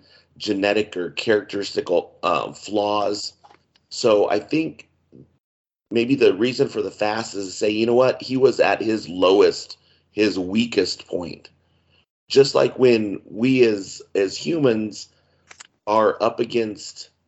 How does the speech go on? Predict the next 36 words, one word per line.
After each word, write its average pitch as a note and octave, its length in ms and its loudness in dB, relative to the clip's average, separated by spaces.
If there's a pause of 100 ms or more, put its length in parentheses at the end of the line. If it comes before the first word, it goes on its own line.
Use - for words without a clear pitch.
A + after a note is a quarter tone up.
(140)
I G2+ 120 -10
like C3+ 160 -4
to A#2 60 -10
call B2+ 200 -2
'em, B2 80 0
like, B2 160 2
situational B2+ 640 0
stressors. A2+ 640 -6 (420)
We A#2+ 220 -2
look G#2+ 160 0
to G#2 100 -4
the A#2 100 0
Lord, A2+ 380 0
and G#2+ 180 -2
it's G#2 180 -4
like G#2+ 200 -4
we're C3 220 4
at B2 160 2
our G#2+ 100 2
most G#2+ 260 -6
vulnerable G#2 460 2
state. G2+ 480 0 (380)
I G2+ 100 -8
think B2+ 220 -2
that's A#2+ 180 2
where, A#2 380 0 (460)
why G#2 240 2
Jesus G2+ 420 -6
did F#2+ 180 -4
that, - 220 -10
to G2 60 -14
be A2 120 2
at G#2+ 80 -2
the G#2+ 60 -8
most G#2+ 300 -2
vulnerable F#2+ 800 0